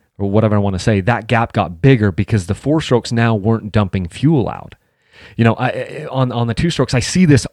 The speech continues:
all the time. I see fuel coming out of the overflow tubes on a carbureted two stroke.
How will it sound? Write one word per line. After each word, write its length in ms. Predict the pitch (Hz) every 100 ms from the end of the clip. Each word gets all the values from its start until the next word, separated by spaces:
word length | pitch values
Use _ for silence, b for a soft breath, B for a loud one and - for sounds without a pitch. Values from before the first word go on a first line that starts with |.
| -
all 340 | 127 131 127
the 100 | 113
time. 260 | - 110 92
I 60 |
see 340 | - 135 127 - B B B -
fuel 320 | - 156 147
coming 280 | - 151 151
out 100 | 139
of 60 |
the 60 | 120
overflow 420 | 131 120 113 120
tubes 320 | 107 117 107
on 140 | - 110
a 40 |
carbureted 460 | - 110 107 101 90
two 140 | 95
stroke. 360 | 85 76 62